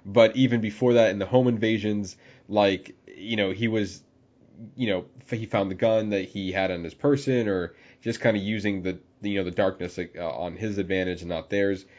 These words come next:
even though they had, like, night vision goggles. Um, so, yeah, I, I thought, like, the opening to that, leading into the prison scene, another great action sequence. And then it kinda lost me a little bit once we got out of it. Like, once the story happened and they were like, "I need to be on this mission because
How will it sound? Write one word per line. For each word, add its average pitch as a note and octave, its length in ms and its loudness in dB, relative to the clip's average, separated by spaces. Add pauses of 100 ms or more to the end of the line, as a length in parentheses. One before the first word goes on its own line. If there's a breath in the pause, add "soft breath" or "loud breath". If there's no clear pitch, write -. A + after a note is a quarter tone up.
(200 soft breath)
even A#2+ 240 2
though A2+ 120 4
they G#2 220 2
had, F#2 480 0
like, F#2 260 -4
night G#2 180 -2
vision A2 260 -4
goggles. A2+ 480 0 (480 soft breath)
Um, F2 520 -2 (240)
so, G#2+ 680 2
yeah, D#3 240 6
I, C#3 300 4
I - 20 6
thought, D3 300 4
like, B2 160 2 (240)
the B2 120 6
opening C3 380 2
to C3 100 -2
that, B2+ 340 2 (280)
leading A#2+ 300 2
into A2+ 180 -2
the A2 100 -4
prison A#2 340 -2
scene, A2+ 360 -4
another G#2 280 -2
great G#2+ 340 -2
action G2+ 400 -2
sequence. G#2+ 560 -6 (360 soft breath)
And B2+ 140 2
then F3+ 100 6
it B3+ 120 2
kinda C4 200 2
lost C#3+ 360 4
me C3 60 0
a - 20 2
little B2 160 2
bit A#2 160 2
once A2+ 260 -2
we A2+ 100 0
got G2+ 300 2
out F#2+ 220 -2
of D#2+ 100 -8
it. E2+ 60 -4
Like, F#2 180 -4
once A#2 260 -2
the G#2 120 -6
story G#2 580 -4
happened G#2+ 460 -2
and F#2+ 100 -4
they G2 100 0
were G2 100 0
like, G2 200 0
"I G2 120 -4
need G#2+ 120 0
to G2+ 80 0
be G2+ 120 0
on G2 180 0
this F2 160 -10
mission G2+ 340 -4
because F#2 360 -2